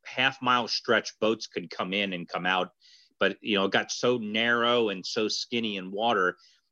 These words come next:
We were coming out, and I was laughing, and there was two boats, like, stopped right at the boundary where they can actually go any further. And the guy looks at me, and he, and he says, he's like, "How'd you do up there?"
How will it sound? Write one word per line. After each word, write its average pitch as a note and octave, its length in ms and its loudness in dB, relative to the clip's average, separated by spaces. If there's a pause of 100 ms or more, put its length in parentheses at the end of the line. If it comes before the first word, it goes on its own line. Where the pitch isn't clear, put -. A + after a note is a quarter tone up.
(120)
We A#2+ 120 4
were B2+ 120 6
coming A#2 280 0
out, B2+ 220 4
and A2+ 80 -4
I G#2 60 2
was G2 160 -2
laughing, A2 580 -2 (100)
and G2 380 -8
there G#2 80 -2
was G2+ 140 -2
two C3+ 200 2
boats, B2 560 0
like, F2 200 -12
stopped - 640 -6
right A2+ 180 -4
at G#2+ 120 -10
the G2+ 80 -6
boundary G#2+ 520 -2
where F#2+ 220 -6
they F#2+ 140 -4
can G2+ 120 -8
actually G2 320 -8
go G2+ 260 -4
any F2+ 220 -8
further. F#2 440 -2 (460)
And G#2+ 140 0
the G#2 60 -2
guy A2+ 220 6
looks A#2 240 0
at A#2 60 -2
me, A2 220 -2
and G#2 80 -4
he, G#2 160 -8
and G2+ 80 -6
he G2 120 -6
says, A2 300 -2
he's G2+ 140 -4
like, F#2 200 -2 (880)
"How'd A2 260 2
you G2 60 -4
do A#2+ 180 6
up A2 180 4
there?" E2+ 300 -2